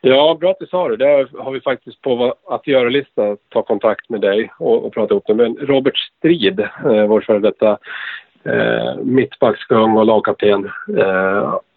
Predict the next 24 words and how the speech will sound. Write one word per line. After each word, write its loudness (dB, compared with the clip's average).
är 4
bokad, 0
eh, -6
för -2
Carricks -4
Corner. -2
Eh, 0
så -18
jag 2
hade 4
hoppats -2
på 0
att -2
du -4
skulle -2
kunna 0
göra 2
en 4
insats 0
och 2
intervjua 2
honom -4
då -10
också. -16